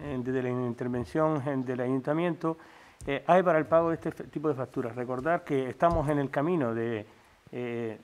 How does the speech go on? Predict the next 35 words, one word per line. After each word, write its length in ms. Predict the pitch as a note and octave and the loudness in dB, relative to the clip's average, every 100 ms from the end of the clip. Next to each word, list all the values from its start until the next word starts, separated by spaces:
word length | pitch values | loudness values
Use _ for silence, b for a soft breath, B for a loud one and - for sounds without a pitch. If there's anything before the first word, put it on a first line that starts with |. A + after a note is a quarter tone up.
| - | -12
tramitar 520 | - D3 C#3+ C#3 F3+ C#3 | -2 0 2 6 6 6
y 40 | |
finalizar 460 | C#3 C3+ C3 F3 D#3 | 2 -2 0 0 0
todos 220 | F3 D#3+ | 0 0
estos 220 | D#3+ D#3+ | 0 -2
expedientes 400 | D3 D3 D#3 D#3 | 0 0 0 0
de 100 | C#3+ | 0
contratación, 680 | C3+ B2+ C3 C3 D#3 F#3 G3+ b b b b b - | 0 -4 -6 -4 0 0 -2 b b b b b -2
pero 220 | D#3 D#3 | 2 4
mientras 380 | E3 F#3 F3+ E3 | 4 2 2 4
habrá 200 | E3 E3 | 4 4
que 100 | D#3 | 2
pagarlos 360 | D3+ D#3+ D#3+ | 4 4 2
de 60 | D#3+ | 0
esta 180 | D#3+ D#3 | -2 -2
forma, 320 | E3+ F3 F#3 | 0 0 0
pues 200 | F3 C3+ - | -2 -8 -8
a 140 | - B2 | -4 -2
través 220 | C3+ C#3+ | 0 0
de, 220 | D#3 D3+ | 2 2
después 340 | C3+ C3+ - E3+ | 0 -4 0 0
del 140 | D#3 | 2
cambio 280 | F3+ E3+ D3 | 2 4 4
de 60 | |
la 80 | C3+ | 4
última 320 | D3 D3+ D3+ | 2 2 2
ley 120 | D3 D#3 | 4 2
de 100 | D3 | 2
contratación, 720 | D3+ C#3+ D3+ D3 - F3+ G#3 B B B B - | 0 0 0 0 2 0 0 B B B B -4
nos 160 | D3+ C#3 | 0 2
obliga 840 | D3 D#3 F#3 F#3+ F#3 - D#3 F3 | 4 4 6 8 6 4 4 4
a 40 | F3+ | 2
formalizar 520 | - D3+ C#3+ C3+ D#3+ | 0 0 0 0 -2
estos 200 | E3 E3 | -2 -4
contratos. 580 | - C3+ D#3 E3+ A2+ | -4 0 2 2 0